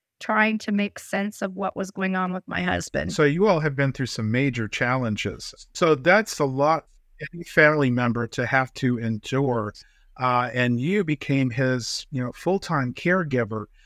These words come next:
Speaker 2: Uh, did you turn anywhere for support for that? Were there any, uh,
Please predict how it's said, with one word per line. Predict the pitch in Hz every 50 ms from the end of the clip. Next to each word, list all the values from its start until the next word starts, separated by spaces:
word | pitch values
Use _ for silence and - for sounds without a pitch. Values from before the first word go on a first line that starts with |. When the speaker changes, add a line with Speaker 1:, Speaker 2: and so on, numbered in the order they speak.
| _ _ _ _ -
Speaker 2:
Uh, | 139 139 139 139 135 120 - - _ _ _ _ _ _ _ _ _ _ 151
did | - 165 160 147 -
you | 165 196 233 240 247 247 233 202 - - - _ _ _ -
turn | - - 180 180 190 190 180 -
anywhere | - 156 147 156 160 156 151 151 156 156 156 160 165 151 - _
for | - - 143 135
support | - - - - - _ - 135 127 139 143 -
for | - - 147
that? | 143 139 143 151 135
Were | 135 127
there | 123 127 135 135
any, | 139 135 139 135 135 135
uh, | 127 135 123 123 120 117